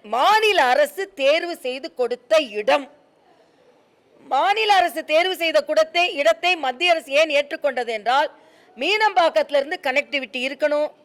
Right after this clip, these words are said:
பெங்களூர் ஹைவேல இருந்து கனெக்டிவிட்டி இருக்கணும், டிஜிட்டல் கனெக்டிவிட்டி இருக்கணும். என்னோட ஐயாயிரத்தி ஐந்நூறு ஏக்கர்ல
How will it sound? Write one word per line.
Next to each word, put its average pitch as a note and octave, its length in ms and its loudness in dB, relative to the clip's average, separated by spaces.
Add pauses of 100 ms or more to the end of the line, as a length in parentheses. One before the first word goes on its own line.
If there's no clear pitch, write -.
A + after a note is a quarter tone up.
(420)
பெங்களூர் F#4+ 480 2
ஹைவேல D4 300 0
இருந்து D4 380 0
கனெக்டிவிட்டி C4 520 -4
இருக்கணும், C#4+ 360 -6 (340)
டிஜிட்டல் G4 540 0
கனெக்டிவிட்டி C4+ 680 -4
இருக்கணும். C4 380 -6 (120)
என்னோட F#4 280 0 (120)
ஐயாயிரத்தி G4 640 0
ஐந்நூறு D#4 480 -2
ஏக்கர்ல C4 880 0